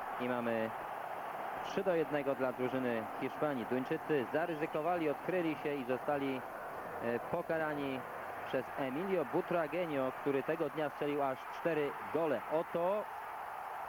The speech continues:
moment, kiedy kompletuje hat-trick, nieklasyczny, ale i tak, e, ręce składają się do oklasków.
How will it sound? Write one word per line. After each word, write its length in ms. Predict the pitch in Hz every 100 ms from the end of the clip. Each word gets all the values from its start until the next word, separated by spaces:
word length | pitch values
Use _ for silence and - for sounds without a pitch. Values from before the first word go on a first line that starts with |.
| - - 135
moment, 280 | 147 147
kiedy 320 | - 135 139 135
kompletuje 640 | - 147 151 143 156 151 143
hat-trick, 520 | 175 180 - 143 147
nieklasyczny, 840 | 202 208 170 139 131 - 143 151 175 - - - - - - - 117
ale 180 | 131
i 40 | 127
tak, 180 | 139 139 - - 127 123 123 - - - -
e, 60 | 113
ręce 280 | 139 139 143
składają 400 | - 135 139 139
się 120 | 139
do 100 | 131
oklasków. 540 | 127 143 139 - 156